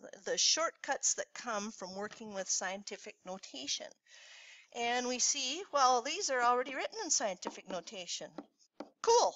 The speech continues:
because to multiply similar bases, we add the exponents. So negative eight plus ten is ten squared.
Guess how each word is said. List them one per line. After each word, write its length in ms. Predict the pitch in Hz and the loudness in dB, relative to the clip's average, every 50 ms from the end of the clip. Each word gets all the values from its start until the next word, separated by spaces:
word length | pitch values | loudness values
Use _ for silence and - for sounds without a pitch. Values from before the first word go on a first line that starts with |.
| - _ _ _ _ _ _ _ - - - _ - | -4 _ _ _ _ _ _ _ -20 -20 -20 _ -12
because 560 | 262 - - 269 226 214 214 202 196 - - | -12 -6 0 6 6 6 6 6 2 2 2
to 220 | - - 233 214 202 | 2 0 0 -2 -2
multiply 460 | 196 214 220 214 - _ - 214 196 185 | 0 0 0 0 -2 _ -2 -2 0 2
similar 400 | - - 208 185 185 190 196 185 | 2 0 0 -2 -4 -6 -6 -6
bases, 400 | 185 180 190 - - 254 247 214 | -6 -4 -2 -2 -2 -2 -4 -10
we 140 | 196 175 | -10 -8
add 160 | - 170 170 170 | -6 -6 -6 -6
the 120 | 180 214 254 | -8 -10 -10
exponents. 600 | 302 - - - - 269 196 175 - - - - | -6 -6 -6 -6 -4 -6 -6 -6 -8 -6 -2 -2
So 200 | - - 190 180 | -2 -2 -2 -6
negative 400 | 180 180 180 180 196 190 196 - - | -6 -6 -8 -8 -8 -14 -14 -14 -12
eight 220 | - 180 - _ - - | -14 -14 -14 _ -6 -4
plus 260 | 220 190 185 - - | -2 -2 0 -2 -4
ten 300 | - - 233 220 220 254 381 - - - - _ _ _ _ _ _ - - - _ _ | -4 -4 -4 -2 -2 -2 -4 -8 -12 -16 -16 _ _ _ _ _ _ -18 -18 -18 _ _
is 140 | - 214 - | -8 -8 -6
ten 240 | - - 202 185 190 | -4 -4 -6 -4 -4
squared. 460 | - - - - 185 - - - | -4 -6 -6 -6 -8 -8 -8 -10